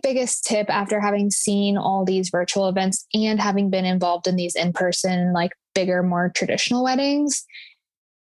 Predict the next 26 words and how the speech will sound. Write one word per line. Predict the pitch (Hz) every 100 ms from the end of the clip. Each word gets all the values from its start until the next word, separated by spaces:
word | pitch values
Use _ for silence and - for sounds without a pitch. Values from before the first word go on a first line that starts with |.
| _ 330
is | 311
just | 359 -
that | 453 440
I |
want | 220 196 214
couples | 202 185 226 247 262 247 -
to | 220
have | 208 196
the | 208
freedom | - 175 190 214 220
to | 220 208
do | 180
what | 185 175
they | 180
wanna | 175 170 175
do | 185 127 180 214
and | 180 202
to | 202
throw, | - 196 208 202 208 214 208 208 208 - _ _ -
you | 208
know, | 180 180
preconceived | - 262 262 247 240 208
ideas | 202 196 190
of | 190 180
what | 196 180 -
they | 185